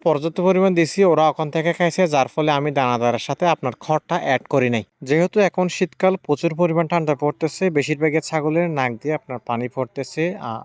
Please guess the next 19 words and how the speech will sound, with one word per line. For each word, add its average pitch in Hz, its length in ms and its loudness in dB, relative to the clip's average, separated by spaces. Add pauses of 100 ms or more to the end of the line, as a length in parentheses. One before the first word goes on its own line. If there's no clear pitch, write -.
(140)
সর্দি, 170 400 0
কাশি, 165 460 -2 (320)
গায়ে 135 280 4
জ্বর 165 200 4
আছে 127 280 0
কিনা 170 180 0
সেটা 151 220 -2
মেপে 127 320 0
দেখি 120 260 0
নাই, 180 200 2
তবে 147 180 2
আমার 147 260 2
মনে 143 160 -2
হচ্ছে 135 320 -4
কয়েকটা 147 360 -2
ছাগলের 151 520 -2
গায়ে 120 280 0
জ্বরও 113 260 2
আসছে। 117 420 0